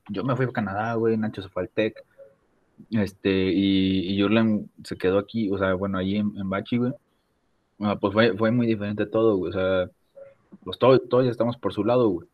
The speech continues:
ya cuando, cuando yo llegué, pues, de Canadá, güey, pues ya estuve con Yurlen y todo el pedo, pero, este, ya era como que más diferente, o sea, que ya cada quien tenía sus amigos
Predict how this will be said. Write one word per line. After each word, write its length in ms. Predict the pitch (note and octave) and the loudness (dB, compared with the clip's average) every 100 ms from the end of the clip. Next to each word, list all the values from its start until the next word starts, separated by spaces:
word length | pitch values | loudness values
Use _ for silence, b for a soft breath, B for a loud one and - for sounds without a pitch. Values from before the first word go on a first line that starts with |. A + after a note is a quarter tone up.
| _ | _
ya 220 | G#2 G2 G2+ | -4 -2 0
cuando, 680 | - A#2+ A#2+ A#2 F#2 D#2+ _ _ - | 0 2 4 6 4 0 _ _ -8
cuando 320 | F#2 F#2+ F2+ | -6 -2 0
yo 140 | F#2+ | 2
llegué, 400 | A2 B2 G#2+ G#2+ | 4 4 4 2
pues, 180 | G#2+ G#2 | 2 -4
de 100 | G#2+ | -10
Canadá, 420 | - F2+ F2+ F#2 G2 | -8 -8 -4 -2 0
güey, 220 | G2 B2+ _ _ _ _ _ _ _ _ _ _ _ _ _ - | -2 -4 _ _ _ _ _ _ _ _ _ _ _ _ _ -2
pues 120 | A2 | 4
ya 80 | C3+ | 4
estuve 260 | C#3+ D#3 C3 | 4 2 2
con 160 | B2+ | 4
Yurlen 320 | D#3+ F#3 D3+ | 6 6 4
y 60 | G#2+ | -2
todo 160 | - B2 | 0 0
el 80 | C3 | 2
pedo, 360 | D#3 C3+ F2+ - | 2 2 0 2
pero, 400 | F#2+ F2+ F2+ - | 4 4 2 -2
este, 680 | F2+ - - F#2 F2+ F2 E2 | -8 -10 -4 0 2 0 -2
ya 120 | G2 | -2
era 120 | G#2 | -2
como 240 | - G2+ F#2 | -4 -8 -8
que 100 | F2 | -10
más 200 | F#2 G2+ | -8 -4
diferente, 500 | G#2 F#2+ G2 G#2 G2 | -4 -4 -6 -6 -8
o 80 | |
sea, 140 | F2+ - | -8 -6
que 80 | G2+ | -2
ya 100 | G2+ | 0
cada 260 | G#2 G#2 | 0 -2
quien 180 | G2 G#2 | -2 -6
tenía 240 | - G2+ | -6 -6
sus 120 | F#2+ F2+ | -8 -8
amigos 400 | F#2+ F#2+ F2+ | -6 -6 -10